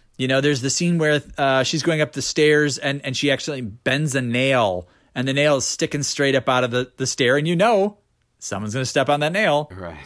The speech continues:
Speaker 2: <laughs>
Speaker 1: And it's gonna be disgusting. I mean, it's got, it's got, like, ten of those very clearly foreshadowing moments that, uh, you know, I guess they're done well, but it's, they added up, I thought.
Speaker 2: I appreciated that the audience was spared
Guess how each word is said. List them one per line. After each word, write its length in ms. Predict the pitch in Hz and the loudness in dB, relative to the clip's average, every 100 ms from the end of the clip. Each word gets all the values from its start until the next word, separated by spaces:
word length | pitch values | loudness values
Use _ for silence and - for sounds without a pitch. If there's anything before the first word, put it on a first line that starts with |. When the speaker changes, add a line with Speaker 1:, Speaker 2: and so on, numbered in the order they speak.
| - | -20
Speaker 2:
<laughs> 180 | - 120 | -16 -8
Speaker 1:
And 120 | 110 | -4
it's 140 | 117 | -4
gonna 180 | - 117 | -4 -2
be 80 | 135 | 0
disgusting. 880 | 131 135 185 - - - - 160 196 - - - - - | 0 0 0 0 -2 -4 -4 -6 -8 -8 -10 -10 -16 -8
I 80 | - | 0
mean, 80 | 214 | 2
it's 100 | 214 | 2
got, 220 | 320 262 | 0 2
it's 140 | 233 - | 0 2
got, 140 | 269 | 0
like, 100 | 190 - | 0 -4
ten 280 | - 226 | -2 0
of 80 | 226 | 2
those 260 | 208 185 170 - _ _ - | 2 2 0 -6 _ _ -10
very 760 | 156 147 147 196 202 185 185 | -8 -6 0 4 4 4 2
clearly 440 | 165 180 170 156 143 | -2 0 0 0 -2
foreshadowing 720 | 156 143 - 131 123 120 117 | -2 -4 0 0 2 -2 -2
moments 460 | 117 110 104 98 | -4 -4 -6 -8
that, 300 | - 107 101 _ _ _ _ _ _ _ _ _ | -4 -4 -4 _ _ _ _ _ _ _ _ _
uh, 80 | 131 131 | -14 -6
you 120 | 151 | -4
know, 240 | 127 117 - | -2 -4 -4
I 80 | 151 | -2
guess 180 | 208 226 | -2 0
they're 120 | 208 | 0
done 300 | 170 175 156 | 2 0 2
well, 320 | 151 151 127 | 2 4 2
but 160 | 110 127 | 0 -2
it's, 260 | 120 - - - - - | -4 -8 -16 -20 -18 -2
they 160 | 147 | 2
added 280 | 151 143 117 | 2 2 0
up, 220 | 110 95 | -2 -2
I 80 | 98 | -4
thought. 320 | 90 101 90 - _ _ - | -6 -10 -12 -18 _ _ -2
Speaker 2:
I 140 | 135 | 2
appreciated 680 | 151 147 165 165 - 180 170 | 2 0 -6 -6 -6 -6 -6
that 180 | 147 - | -10 -12
the 160 | 131 - | -18 -6
audience 460 | 117 123 135 151 147 | 0 0 0 -6 -8
was 120 | 127 | -10
spared 720 | - - 127 120 117 113 117 | -10 -6 -4 -2 -2 -4 -8